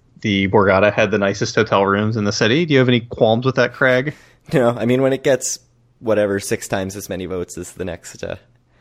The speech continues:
Speaker 2: next best, I think that's a pretty clear winner. I, we said Borgata also in our best of twenty sixteen. I don't think s-,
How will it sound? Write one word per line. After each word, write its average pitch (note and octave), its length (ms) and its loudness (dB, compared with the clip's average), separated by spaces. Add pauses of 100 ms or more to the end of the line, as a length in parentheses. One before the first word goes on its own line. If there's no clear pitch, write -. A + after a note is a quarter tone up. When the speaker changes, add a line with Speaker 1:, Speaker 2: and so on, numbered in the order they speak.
(960)
Speaker 2:
next A2+ 320 -6
best, - 540 -8
I - 40 -8
think E2+ 240 -12
that's E2+ 220 -8
a G#2+ 40 -4
pretty G#2+ 220 -6
clear B2 200 -2
winner. A2 380 2
I, A2+ 180 2
we C3+ 220 0
said A#2+ 400 2 (200)
Borgata G#2 320 2
also G2 480 0
in F#2 180 -2
our F2+ 100 -4
best F#2 220 -6
of E2 80 -12
twenty F2 340 -8
sixteen. G#2+ 800 -4 (640)
I A#2+ 80 0
don't A#2+ 120 -2
think G#2+ 220 -8
s-, - 60 -10